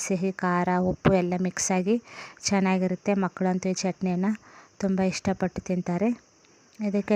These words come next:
ನಾನು ಇವಾಗ ರುಚಿಗೆ ತಕ್ಕಷ್ಟು ಉಪ್ಪನ್ನು ಹಾಕೋತಾ ಇದ್ದೀನಿ. ರುಚಿಗೆ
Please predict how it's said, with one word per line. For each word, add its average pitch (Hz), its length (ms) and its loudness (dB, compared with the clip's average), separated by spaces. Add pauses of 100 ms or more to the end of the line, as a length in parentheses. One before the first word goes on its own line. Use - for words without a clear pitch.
ನಾನು 185 160 4 (100)
ಇವಾಗ 185 220 2 (520)
ರುಚಿಗೆ 208 400 2
ತಕ್ಕಷ್ಟು 190 380 0 (100)
ಉಪ್ಪನ್ನು 190 340 2
ಹಾಕೋತಾ 180 380 -2
ಇದ್ದೀನಿ. 175 280 2 (1600)
ರುಚಿಗೆ 208 300 2